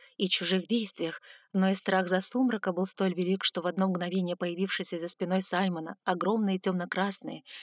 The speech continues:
демонические крылья — почти не вызвали у меня никаких эмоций. Дракон взмахнул ими раз, второй, потом подпрыгнул и, удержав себя в воздухе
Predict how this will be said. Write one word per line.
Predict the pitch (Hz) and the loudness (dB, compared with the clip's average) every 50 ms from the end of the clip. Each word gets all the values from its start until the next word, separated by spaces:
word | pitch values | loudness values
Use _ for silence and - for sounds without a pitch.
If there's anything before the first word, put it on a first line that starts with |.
| - - | -12 -4
демонические | 185 196 202 185 180 185 208 220 202 - - - - 185 170 | 0 2 2 4 4 2 2 2 4 2 2 0 0 -4 -4
крылья — | - - 170 180 208 247 269 247 214 185 175 160 151 - - - - - - - _ _ _ _ | -2 -2 0 2 2 2 2 0 0 -2 -2 -2 -4 -6 -12 -18 -20 -20 -20 -20 _ _ _ _
почти | - 240 - - - - 285 | -2 0 0 0 2 2 4
не | 262 240 208 | 4 4 4
вызвали | 226 247 - 196 208 196 208 | 2 2 2 2 2 2 2
у | 202 190 | 2 2
меня | 185 185 190 190 | 2 2 2 2
никаких | 185 175 - 175 170 - 180 - - | 0 0 -2 -6 -6 -6 -8 -8 -8
эмоций. | 170 165 160 147 147 - - - - - _ _ _ _ _ - - - - - - | -8 -8 -8 -4 0 0 0 0 -2 -6 _ _ _ _ _ -20 -20 -20 -20 -14 -6
Дракон | - 190 180 202 208 - 233 226 214 | -2 0 2 2 2 2 2 2 4
взмахнул | 190 190 196 190 190 - - 220 233 233 - - | 4 4 4 2 2 2 0 0 0 0 0 0
ими | 220 202 196 185 | 2 2 4 4
раз, | 180 180 180 175 190 196 - - - _ _ _ | 4 2 2 0 2 2 0 0 -2 _ _ _
второй, | - - - 233 220 196 180 196 214 190 - - - _ _ _ _ _ | -6 -2 0 2 2 4 2 2 0 0 -4 -10 -20 _ _ _ _ _
потом | - 214 - - 233 214 | -2 0 2 2 2 2
подпрыгнул | - 208 196 - _ - 269 277 208 196 185 185 190 - | 2 0 0 0 _ 2 2 2 4 2 0 0 0 0
и, | 220 214 214 196 - - - - _ _ | 0 0 0 -2 -6 -12 -20 -20 _ _
удержав | - 233 226 226 247 - - 277 285 - | 0 2 2 4 2 4 4 2 2 2
себя | - - 220 - 208 196 | 0 0 2 2 2 2
в | 175 | 2
воздухе | 175 220 254 208 214 226 - 240 240 | 2 2 2 2 0 0 0 0 0